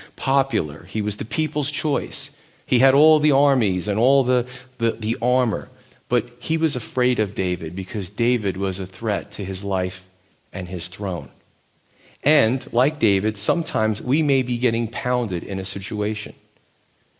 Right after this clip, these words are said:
It could be at work. It could be within your own family. It could be within your social group, right? Who knows? I've actually counseled some, and I've said, "You know what the truth is? They're afraid of you."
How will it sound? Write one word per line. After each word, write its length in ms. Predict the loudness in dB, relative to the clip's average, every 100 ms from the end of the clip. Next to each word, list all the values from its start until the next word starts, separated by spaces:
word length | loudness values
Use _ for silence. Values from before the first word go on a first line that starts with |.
| _ -20
It 100 | -4
could 180 | -2
be 140 | 0 0
at 100 | 0
work. 300 | -2 -4 -6 -18 _ _ _ _ _ _ -4
It 120 | -2 2
could 100 | 2
be 100 | 2
within 240 | 2 2
your 160 | 2 2
own 140 | 0
family. 580 | -2 -2 -2 -6 -10 -16 _ _ _ _
It 120 | -6 2
could 140 | 2
be 120 | 4
within 280 | 2 2 2
your 120 | 2
social 440 | 0 0 0 -2 -6
group, 300 | -6 -10 -12 _ _ _ _ _ -20
right? 180 | -20 -20 _ _ _ _
Who 140 | 0
knows? 480 | 2 2 -2 -8 -10 _ _ _ _ _ _ _ _ _ _ _ -20 _ _ _ _ 0
I've 140 | 4
actually 340 | 4 4 -2
counseled 500 | 0 0 0 0 -2
some, 300 | 0 0 2
and 100 | 4
I've 140 | 2 2
said, 220 | 0 0
"You 100 | 0
know 140 | 2
what 160 | 0 0
the 60 | -6
truth 340 | -2 -2 2
is? 320 | 2 2 -8 -18 _ _ _
They're 180 | -2 -2
afraid 380 | -2 2 2 2
of 140 | 0
you." 240 | -4 -6